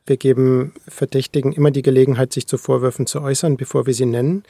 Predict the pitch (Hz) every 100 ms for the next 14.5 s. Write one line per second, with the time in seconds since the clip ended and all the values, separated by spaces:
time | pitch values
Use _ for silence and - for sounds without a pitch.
0 | - - - - _ 135 - - 135 -
1 | 135 - - - 214 - 143 127 151 147
2 | 135 143 147 135 - 156 143 135 135 131
3 | 143 131 _ _ _ _ _ - - 147
4 | - 147 127 131 135 139 127 143 160 151
5 | 151 127 127 127 131 131 127 127 120 143
6 | 120 - 131 - 131 117 - - 226 160
7 | 120 147 135 120 - 131 - 123 123 -
8 | 123 120 - - 127 135 123 - 135 -
9 | 139 127 131 - 135 127 127 131 123 135
10 | 139 127 127 131 127 - - - - -
11 | _ _ _ _ 156 147 147 135 - 135
12 | - 127 151 165 156 147 135 135 120 127
13 | - 151 156 135 120 135 147 135 147 135
14 | 147 135 135 131 135